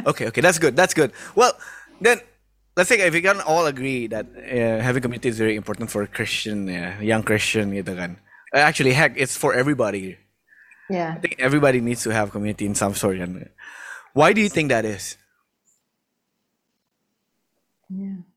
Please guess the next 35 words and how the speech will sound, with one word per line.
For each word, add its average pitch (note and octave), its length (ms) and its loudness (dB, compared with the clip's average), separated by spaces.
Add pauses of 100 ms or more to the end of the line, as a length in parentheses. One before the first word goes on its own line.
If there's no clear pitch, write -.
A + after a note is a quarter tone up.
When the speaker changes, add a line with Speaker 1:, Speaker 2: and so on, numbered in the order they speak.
(100)
Speaker 1:
Why C#3+ 160 4
do F3 80 4
you E3+ 80 2
think D3+ 160 0
it's C3 80 -6
very C3 240 0
important B2 320 -4
for A2 160 0
us - 160 -2
to A2+ 80 2
have G#2+ 240 2 (240)
a A2+ 160 -2
community? A#2 320 0
Mungkin C#3+ 320 2
besar C3+ 240 2
kecilnya B2+ 480 2
tergantung A#2 480 -2
ya. G2 160 -6 (640)
Dan A2+ 160 -4
juga A#2+ 160 2
cara A2+ 240 6
kita A#2+ 240 0
blend C3 160 2
seperti A#2+ 240 -2
Wiki G#2 80 -4
bilang G#2+ 200 -2
tadi, A#2 280 0 (480)
uh, A#2+ 80 2
beda-beda A2+ 480 2
nggak A2 80 -2
masalah G#2+ 320 -2
kan. F#2+ 240 -10 (560)
Tapi - 240 -4
kenapa B2+ 320 0
sih? F3 240 -2